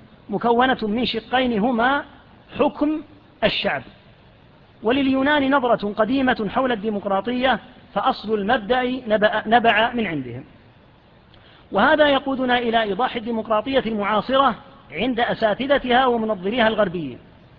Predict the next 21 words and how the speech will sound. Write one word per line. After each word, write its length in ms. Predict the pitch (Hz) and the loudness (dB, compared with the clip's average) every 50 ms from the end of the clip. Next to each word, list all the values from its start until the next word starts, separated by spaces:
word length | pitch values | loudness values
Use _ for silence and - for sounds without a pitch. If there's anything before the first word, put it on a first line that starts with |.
| - - - - - | -20 -20 -20 -12 -8
حيث 240 | - 226 214 226 | -6 -4 -4 -4
توجد 400 | 240 208 269 302 254 262 247 220 | -4 -4 -4 -2 -2 -2 -2 -2
في 80 | 180 185 | -2 -2
الغرب 320 | 202 190 226 262 262 240 - - - - - - - - - - - _ - - | 0 0 2 2 0 0 -6 -10 -20 -20 -20 -20 -20 -20 -20 -20 -20 _ -8 -4
عدة 300 | 220 294 302 269 277 262 | -4 -4 -2 0 0 0
اتجاهات 680 | - - 196 - - 226 190 233 233 214 247 285 294 - | 0 -2 -6 -6 -4 -2 0 2 2 2 2 2 0 -2
في 260 | 269 254 214 254 240 | -4 -4 -4 -4 -2
تعريف 320 | 214 214 202 247 262 190 | -2 -2 -2 -2 -4 -6
الديمقراطية، 720 | 233 196 208 226 214 202 - 170 160 147 - 123 107 98 - 110 - - - - - _ - - _ _ - - - - - | -6 -6 -4 -4 -4 -4 -2 -2 -2 -2 -4 -8 -14 -14 -18 -20 -20 -20 -20 -20 -20 _ -20 -20 _ _ -20 -20 -8 -2 0
أهمها 540 | 247 240 285 311 311 294 269 269 302 320 254 | 2 2 2 2 2 2 2 4 4 2 2
اثنان: 300 | 185 202 208 170 131 - - - - - - - - - - - - - - - - - - | 0 -2 -4 -6 -6 -10 -14 -20 -20 -20 -20 -20 -20 -20 -20 -20 -20 -20 -20 -20 -20 -6 -4
الأول 600 | 202 220 240 262 277 302 285 294 302 302 294 294 - - - - - - - - - - - | -4 -2 0 2 2 4 4 4 4 4 2 0 -4 -8 -16 -20 -20 -20 -20 -20 -8 -6 -6
التعريف 420 | 196 - 220 214 226 285 311 214 | -2 2 2 2 2 0 -2 -2
المسمى 760 | 269 277 247 226 - - 269 277 269 262 269 277 285 294 285 294 - - - - - - | -2 -2 -2 -2 -2 -2 0 0 2 2 2 2 2 0 0 -4 -8 -16 -20 -14 -10 -6
بالكلاسيكي 840 | 196 202 - 202 226 262 247 - - 269 262 247 - 254 269 262 233 | -6 -6 -2 0 2 2 2 2 0 -4 -6 -4 -4 -6 -2 -2 0
الرشيد، 380 | 202 202 196 - - 180 139 - - - - - - - - - - - - - - - - - - | 0 0 -2 -2 -4 -8 -10 -12 -16 -20 -20 -18 -16 -16 -16 -16 -20 -20 -20 -20 -20 -20 -20 -14 -8
وهو 180 | - 170 220 | -4 -2 0
الذي 300 | 262 269 277 254 262 247 | 0 0 0 0 2 2
يجعل 420 | 269 294 269 233 208 226 202 190 - - | 2 2 2 2 -2 -2 -2 -2 -2 -4
حكم 240 | 294 247 - 277 | -4 -2 0 0
الشعب 380 | 254 190 - - 208 190 202 202 | -2 -2 -2 0 0 0 0 -2